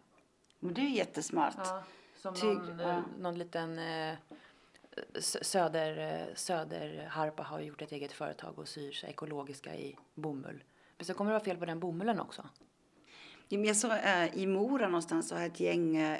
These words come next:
Speaker 1: äldre damer, de har virkat en gran.
Speaker 2: Mm.
Speaker 1: En, eh, två meter, nästan tre meters, eh, stor gran som de har virkat som står i en rondell där i Mora.
Speaker 2: Mm. Ja, men det har
Speaker 1: Mm.
Speaker 2: man tid med.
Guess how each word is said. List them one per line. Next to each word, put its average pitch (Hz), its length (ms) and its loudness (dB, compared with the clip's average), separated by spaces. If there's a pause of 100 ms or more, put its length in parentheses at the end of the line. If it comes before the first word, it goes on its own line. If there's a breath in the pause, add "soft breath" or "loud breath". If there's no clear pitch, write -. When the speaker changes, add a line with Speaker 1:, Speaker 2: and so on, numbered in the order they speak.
(160)
Speaker 1:
äldre 165 200 2
damer, 170 400 2
de 160 180 2
har 190 80 0
virkat 220 680 -2
en - 100 2
gran. 175 400 -2
Speaker 2:
Mm. 240 180 2 (280 loud breath)
Speaker 1:
En, 185 260 4
eh, 170 160 6
två 175 260 2
meter, 156 420 2
nästan 190 360 0 (160)
tre 175 240 4
meters, 160 500 2
eh, 151 160 0
stor 165 360 0
gran 202 300 4
som 165 120 -4
de 165 120 0
har 165 80 2
virkat 170 400 -4
som 156 120 -2
står 160 260 0
i 165 40 2
en 160 160 0 (340 loud breath)
rondell 202 560 6
där - 180 0
i 165 80 -2
Mora. - 380 0
Speaker 2:
Mm. 277 400 -2 (160)
Ja, 226 120 -2
men 240 140 -4
det 285 60 -4
har 320 80 -2
Speaker 1:
Mm. 320 40 -2
Speaker 2:
man 277 100 0
tid 165 200 -8
med. - 140 -10